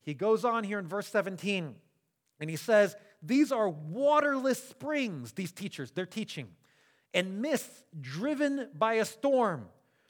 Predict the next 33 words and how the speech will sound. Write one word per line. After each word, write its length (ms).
For 200
them, 540
the 160
gloom 560
of 180
utter 520
darkness 760
has 240
been 480
reserved." 840
What 180
is 120
he 80
saying 260
here? 240
He's 240
saying 360
this 280
teaching 520
that 160
says, 180
"Do 240
what 160
you 140
want, 400
follow 340
what 240
feels 300
good, 260
it 140
gives 260
you 120
freedom," 600